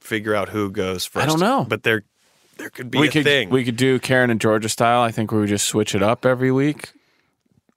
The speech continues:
Speaker 2: Who goes first and who goes second? We could
Speaker 1: Do
Speaker 2: do
Speaker 1: we
Speaker 2: a
Speaker 1: do,
Speaker 2: coin
Speaker 1: like, an,
Speaker 2: flip.
Speaker 1: do we do an official coin flip?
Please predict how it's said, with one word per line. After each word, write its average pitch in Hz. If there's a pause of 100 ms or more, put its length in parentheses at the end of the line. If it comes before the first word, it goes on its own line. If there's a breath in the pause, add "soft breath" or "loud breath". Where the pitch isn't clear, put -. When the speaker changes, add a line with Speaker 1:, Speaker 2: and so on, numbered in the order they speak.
Speaker 2:
Who 131
goes 113
first 120
and 120
who 113
goes 107
second? 113
We 117
could 110
Speaker 1:
Do 120
Speaker 2:
do 117
Speaker 1:
we 127
Speaker 2:
a -
Speaker 1:
do, 127
Speaker 2:
coin 127
Speaker 1:
like, 139
an, -
Speaker 2:
flip. 151
Speaker 1:
do 120
we 123
do 123
an 123
official 110
coin 113
flip? -